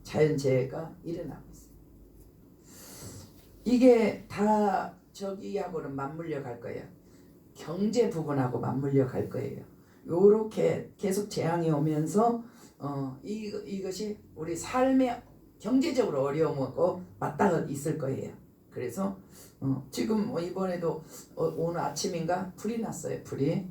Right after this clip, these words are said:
저기 그 강남 어디, 어, 시내에서 이렇게 떨어진데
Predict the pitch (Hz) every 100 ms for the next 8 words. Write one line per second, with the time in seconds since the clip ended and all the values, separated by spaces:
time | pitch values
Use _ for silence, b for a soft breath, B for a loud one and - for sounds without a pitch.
0 | - - 185 175 160 143 131 135 135 -
1 | - - 170 170 143 139 135 135 131 -
2 | B B B - 123 123 - - 226 185
3 | 156 151 - 143 - - 139 135 147 208
4 | 208 143 135 151 196 -